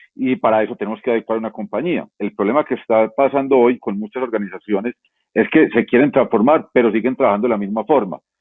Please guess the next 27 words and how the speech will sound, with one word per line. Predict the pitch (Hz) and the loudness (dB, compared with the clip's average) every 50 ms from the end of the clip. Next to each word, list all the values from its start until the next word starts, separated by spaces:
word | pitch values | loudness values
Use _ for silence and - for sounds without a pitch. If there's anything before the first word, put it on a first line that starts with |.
| _ _ _ | _ _ _
de | - 82 101 95 92 | -4 -2 0 0 0
forma | - - 120 117 107 123 110 | 0 -2 -4 -2 0 -2 -2
jerárquica, | 101 101 90 127 139 - - - 127 104 - 127 120 113 - | -2 0 0 2 0 0 -2 -8 -10 -8 -4 -6 -6 -6 -6
donde | - 98 101 98 95 87 95 95 | -10 -10 -10 -10 -8 -6 -6 -4
la | 92 90 | -6 -6
toma | - 98 98 110 110 | -6 -8 -8 -6 -6
de | 107 | -6
decisiones | 104 104 92 - 101 98 104 107 | -8 -10 -12 -10 -8 -8 -8 -4
solamente | 117 110 107 113 110 104 - 107 | -2 -2 -2 -2 -4 -6 -10 -12
se | - 104 | -8 -6
da | 92 87 | -6 -6
en | 90 92 | -4 -2
la | 101 104 | -4 -2
parte | - - 107 104 - - | 0 0 -2 0 0 0
de | 101 92 | 0 0
arriba | 87 87 98 104 | 0 0 0 -2
de | 107 | -2
la | 101 | -2
organización, | 92 87 90 87 85 - 90 85 - 135 143 135 139 135 - _ _ _ _ - - _ | -2 -4 -10 -16 -14 -14 -14 -10 0 2 4 4 4 0 -2 _ _ _ _ -20 -20 _
donde | _ 98 117 110 110 107 | _ 0 2 4 4 2
no | 110 101 | 4 2
se | 127 120 | 2 2
tiene | - 123 123 113 | 2 2 0 2
confianza | - 110 104 95 - 113 107 104 123 | 0 -2 -2 0 0 -2 0 0 0
en | 123 | 0
los | 113 98 | 0 0
equipos, | 95 95 - - 151 113 - - 147 131 | -2 -4 2 2 2 2 4 2 0 0